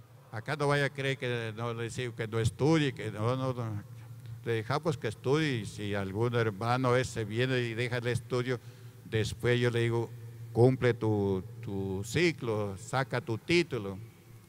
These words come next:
Acá hay ingenieros que dejaron el estudio por llegar a la iglesia. Aleluya, conocieron la verdad, "Ya no me interesa el estudio". Después, pues, como a veces se necesita para alguna cosa por el sello,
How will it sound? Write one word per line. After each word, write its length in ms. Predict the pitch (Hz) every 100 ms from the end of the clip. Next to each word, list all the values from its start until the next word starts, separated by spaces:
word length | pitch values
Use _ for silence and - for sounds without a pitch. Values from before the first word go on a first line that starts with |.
| - - -
Acá 120 | - 131
hay 140 | 139
ingenieros 500 | 117 123 127 139 135
que 120 | 135
dejaron 400 | 120 117 135 135
el 60 | 127
estudio 300 | 123 139 139
por 160 | 120
llegar 180 | 113 113
a 40 | 120
la 100 | 127
iglesia. 400 | 139 147 113 110 - - - - - - - - - - - - - -
Aleluya, 580 | 110 135 135 139 131
conocieron 540 | 120 127 120 117 139 139
la 120 | 143
verdad, 320 | 139 135 151
"Ya 260 | 143 147 151
no 200 | 143 143
me 100 | 139
interesa 420 | 127 123 127 113
el 80 | 120
estudio". 480 | 113 110 104 98 101
Después, 540 | 104 - 131 135 127
pues, 160 | 110 104
como 200 | 113 110
a 60 | 113
veces 280 | 131 127
se 140 | 120 117
necesita 640 | 117 110 117 - 139 -
para 240 | 117 113 107
alguna 400 | 101 120 127 127
cosa 380 | 120 135 123 127
por 200 | 117 110
el 160 | 110
sello, 460 | - 139 131 127